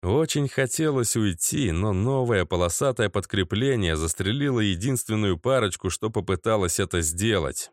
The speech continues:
и остальные смирились с судьбой. "Едут!" Сидящий на дронах солдат выдохнул с облегчением.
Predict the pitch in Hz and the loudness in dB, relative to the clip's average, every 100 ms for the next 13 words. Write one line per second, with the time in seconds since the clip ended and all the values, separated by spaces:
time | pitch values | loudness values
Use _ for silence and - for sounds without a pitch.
0 | - - 123 92 - 95 95 107 95 85 | -8 -2 0 0 0 0 2 2 0 0
1 | 95 92 95 82 78 - 85 80 87 82 | 0 0 0 0 -2 -2 -4 -4 -2 0
2 | 65 - _ _ _ _ _ - 110 160 | -2 -8 _ _ _ _ _ -6 0 2
3 | 190 185 147 104 80 - _ _ - - | 2 2 2 0 -2 -12 _ _ -6 -2
4 | 90 82 151 143 143 139 127 120 143 123 | 0 0 0 0 -2 0 -2 0 0 0
5 | - 101 90 90 127 - 110 120 101 113 | 0 0 0 0 -2 0 -2 0 0 0
6 | 98 101 90 87 - 113 104 80 71 60 | 0 0 0 0 0 0 0 0 -4 -8